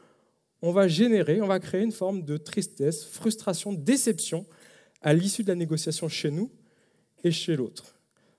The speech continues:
Attention, quand vous coupez la poire en deux, à ne pas être la poire. Cette notion de compromis n'a aucun sens. C'est comme si, à la fin du ted, euh, pour me reposer avec ma femme,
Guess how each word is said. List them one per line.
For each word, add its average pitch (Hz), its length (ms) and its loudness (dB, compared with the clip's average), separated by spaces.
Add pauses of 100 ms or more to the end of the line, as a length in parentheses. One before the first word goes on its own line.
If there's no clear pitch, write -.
(200)
Attention, 190 480 -4 (340)
quand 156 120 -6
vous 127 100 -8
coupez 170 260 -6
la 175 80 -2
poire 147 200 -6
en 123 80 -8
deux, 139 260 -6 (240)
à 135 80 -2
ne 120 80 -6
pas 143 160 0
être 165 280 -2 (380)
la 139 160 2
poire. - 420 -6 (840)
Cette 185 200 4
notion 226 200 4
de 226 60 2
compromis 220 420 4
n'a 208 160 4
aucun 208 320 6
sens. 135 320 -4
C'est - 200 0
comme 285 160 4
si, 214 260 0 (420)
à 170 80 6
la 185 140 6
fin 277 160 4
du 233 180 2
ted, 220 340 6 (440)
euh, 135 360 -2 (480)
pour 196 140 2
me 185 80 2
reposer 202 400 6
avec 208 160 2
ma 190 140 2
femme, 240 400 -2